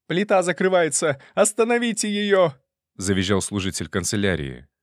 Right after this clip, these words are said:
Его тащили назад стражники и поскорее надели маску. Я, наблюдавший за всем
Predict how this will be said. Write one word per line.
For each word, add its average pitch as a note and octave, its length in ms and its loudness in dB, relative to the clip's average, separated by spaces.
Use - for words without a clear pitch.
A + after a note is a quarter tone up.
Его A2 320 2
тащили C3+ 400 0
назад C3 320 0
стражники B2 560 -2
и - 40 -2
поскорее A#2+ 520 0
надели G#2+ 360 -2
маску. F#2 640 -6
Я, A#2 400 0
наблюдавший G#2+ 640 0
за F#2+ 120 -2
всем G#2+ 300 -2